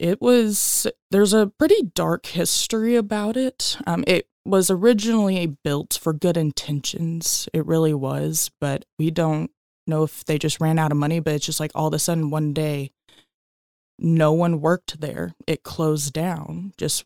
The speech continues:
without any warranty if uh, someone just ran out of money and couldn't continue building it. And,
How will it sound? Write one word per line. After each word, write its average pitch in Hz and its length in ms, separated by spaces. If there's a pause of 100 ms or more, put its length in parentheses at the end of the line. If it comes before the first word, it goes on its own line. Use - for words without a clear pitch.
without 147 500
any 156 640 (500)
warranty 175 680
if - 220 (360)
uh, 143 180
someone 151 260
just 147 140
ran 151 140
out 143 100
of 139 60
money 147 180
and 147 80
couldn't 151 260
continue 151 360
building 160 460
it. 170 240
And, 143 500